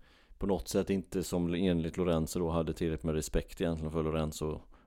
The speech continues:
och tyckte att det var konstigt att alla skadade sig när de kommer till Ducati och tycker att, eh, att man inte kör efter det, och det var allt, allt möjligt där. Men det var,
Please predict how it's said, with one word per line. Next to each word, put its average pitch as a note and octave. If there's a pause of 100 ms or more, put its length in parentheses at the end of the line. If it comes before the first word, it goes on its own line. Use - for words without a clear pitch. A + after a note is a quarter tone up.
och -
tyckte E2+
att -
det E2
var D#2+
konstigt F2
att D#2+
alla E2+
skadade E2
sig D#2+
när D#2+
de D#2
kommer E2
till E2+
Ducati D#2+
och E2
tycker -
att, - (120)
eh, - (340)
att -
man D2+ (200)
inte -
kör -
efter -
det, -
och -
det -
var -
allt, - (640)
allt A2
möjligt G2
där. D2 (480)
Men G#2+
det A2+
var, A3+